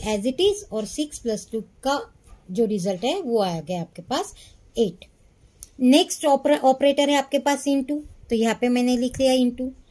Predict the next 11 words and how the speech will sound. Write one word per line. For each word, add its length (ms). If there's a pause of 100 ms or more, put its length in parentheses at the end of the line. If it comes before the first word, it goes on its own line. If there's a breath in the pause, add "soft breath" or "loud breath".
(420 soft breath)
जब 260
भी 120
हम 180
लोगों 220
के 120
पास 280
operator 460
आएगा 440
तो 160
हम 240
लोगों 240